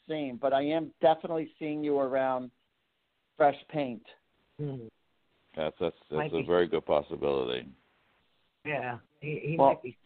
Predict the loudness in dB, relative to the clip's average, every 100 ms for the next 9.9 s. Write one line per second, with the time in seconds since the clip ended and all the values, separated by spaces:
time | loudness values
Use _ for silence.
0 | -18 -10 -8 -8 -10 -14 _ _ _ _
1 | -20 -20 _ 4 6 6 6 0 0 -6
2 | -2 4 6 6 2 -4 -18 _ _ _
3 | _ _ -4 0 0 2 0 -2 -6 -6
4 | -8 -6 2 2 2 -2 -4 -6 -2 -2
5 | 4 4 4 2 2 0 -6 -8 -4 2
6 | 4 2 0 2 2 2 6 8 10 8
7 | 6 _ _ _ -6 -2 0 0 -2 -4
8 | -6 -6 -4 -2 0 2 0 0 2 2
9 | 0 -4 -4 -4 4 6 6 4 -4